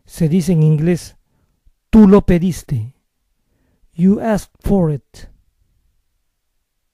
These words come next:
Ahora analicemos el verbo prestar.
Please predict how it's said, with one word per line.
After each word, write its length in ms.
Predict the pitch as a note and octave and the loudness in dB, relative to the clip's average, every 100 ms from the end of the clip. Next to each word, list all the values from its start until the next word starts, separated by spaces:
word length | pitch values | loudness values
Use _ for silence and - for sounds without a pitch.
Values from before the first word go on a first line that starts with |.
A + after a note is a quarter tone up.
| _ _ _ _ _ _ _ _ _ _ _ _ _ _ _ _ _ _ _ _ _ | _ _ _ _ _ _ _ _ _ _ _ _ _ _ _ _ _ _ _ _ _
Ahora 340 | - E3+ A#3+ B3+ | 0 2 4 2
analicemos 560 | F#3+ D#3+ C#3 G3+ F3+ | 2 0 0 0 0
el 140 | E3+ D3 | 0 0
verbo 560 | F3+ F3+ D#3+ D3+ B2 _ _ _ _ | 0 0 0 0 -2 _ _ _ _
prestar. 720 | F3+ E3 - - F#3 D3 A#2+ | -2 -2 -6 -6 -4 -4 -8